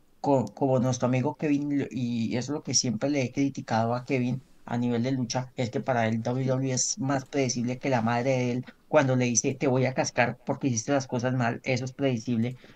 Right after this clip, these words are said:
Entonces, como va a pasar eso, entonces, Elite Morgan va a pe-, va, va a ganarle a Rhea, eh, si Bron Breakker le, va a estar con Jey U-,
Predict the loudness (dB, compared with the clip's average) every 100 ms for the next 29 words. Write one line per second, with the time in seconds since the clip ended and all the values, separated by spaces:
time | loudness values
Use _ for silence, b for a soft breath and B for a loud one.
0 | B -2 2 2 2 -4 -10 _ -2 2
1 | 2 0 -2 -2 2 2 2 0 -2 -6
2 | -12 _ -4 -2 0 -2 -6 -12 b _
3 | _ -2 0 2 2 2 2 0 -2 -6
4 | _ -2 0 0 -6 -4 -4 -4 -10 -6
5 | 0 2 2 2 0 0 0 2 4 6
6 | 6 4 -6 -20 -20 -6 -2 0 0 0
7 | 0 -2 0 0 0 2 2 2 -2 -2
8 | -6 -4 -4 -4 -2 2 4 4 2 -2
9 | -6 -8 -10 -4 -4 -2 -4 -2 -2 -2
10 | -2 0 0 -2 -6